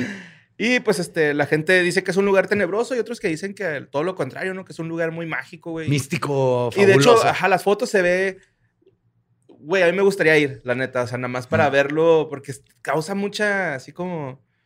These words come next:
Speaker 1: curiosidad, ¿no? Decir,
Speaker 2: Ajá.
Speaker 1: "Ah, güey, que hay adentro, ¿no? A lo mejor y sí me topo un duendecillo". Que a mí me dan más miedo esos güeyes que otras cosas porque dicen que esos güeyes navegan entre los tiempos, ¿no? Entonces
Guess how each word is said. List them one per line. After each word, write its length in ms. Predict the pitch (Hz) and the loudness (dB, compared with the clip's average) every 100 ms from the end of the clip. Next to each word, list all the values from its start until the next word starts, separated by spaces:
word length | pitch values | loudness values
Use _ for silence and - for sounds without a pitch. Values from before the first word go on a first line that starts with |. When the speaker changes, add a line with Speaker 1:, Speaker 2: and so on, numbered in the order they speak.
| _ _ | _ _
Speaker 1:
curiosidad, 540 | 165 147 123 135 151 | 0 0 2 4 4
¿no? 100 | 160 | 2
Decir, 220 | 156 120 143 | -2 -2 0
Speaker 2:
Ajá. 180 | 139 | 0
Speaker 1:
"Ah, 20 | 202 | -2
güey, 180 | 196 | -6
que 80 | 190 | -4
hay 100 | 170 | -2
adentro, 520 | 185 185 208 208 208 | 0 2 0 0 -2
¿no? 180 | 202 220 | -2 -2
A 60 | 202 | -2
lo 100 | 165 | -4
mejor 240 | 151 160 | -2 -2
y 60 | 160 | -2
sí 100 | 185 | -4
me 140 | 190 | -6
topo 200 | 185 170 | -8 -10
un 60 | 185 | -8
duendecillo". 500 | 190 165 - 185 185 - _ _ | -8 -8 -6 -6 -6 -12 _ _
Que 120 | - | 2
a 40 | 202 | 6
mí 40 | |
me 60 | 226 | 6
dan 120 | 233 | 6
más 140 | 247 | 4
miedo 160 | 240 247 | 4 4
esos 180 | 247 240 | 4 0
güeyes 220 | 240 240 | 2 2
que 100 | 240 | -2
otras 200 | 240 233 | -4 -4
cosas 220 | 233 226 | -4 -8
porque 240 | 233 208 143 | -8 -8 -6
dicen 200 | 139 180 | -8 -10
que 60 | 196 | -10
esos 120 | 208 | -6
güeyes 200 | 196 202 | -4 -2
navegan 340 | 185 123 151 | -2 -2 -2
entre 200 | 185 156 | -2 -2
los 160 | 131 - | -4 -4
tiempos, 440 | 147 160 147 131 | -2 -2 -4 -12
¿no? 180 | 147 196 | -12 -16
Entonces 480 | 180 - 120 139 - | -16 -16 -18 -18 -20